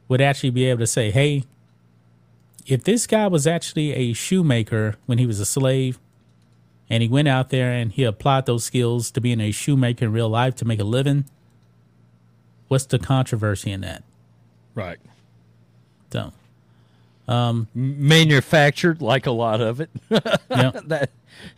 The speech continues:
Speaker 2: manufactured controversy.
Speaker 1: Y-,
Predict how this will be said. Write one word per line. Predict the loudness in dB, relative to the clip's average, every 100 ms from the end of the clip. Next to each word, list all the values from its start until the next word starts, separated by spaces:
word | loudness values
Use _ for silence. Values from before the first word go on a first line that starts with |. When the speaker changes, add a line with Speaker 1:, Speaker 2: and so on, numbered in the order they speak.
| -8
Speaker 2:
manufactured | 0 0 2 -4 -2 -2 -2 -6 -2
controversy. | 0 0 -2 -4 -4 -6 -10 -16 _ _ _ _ _
Speaker 1:
Y-, | -14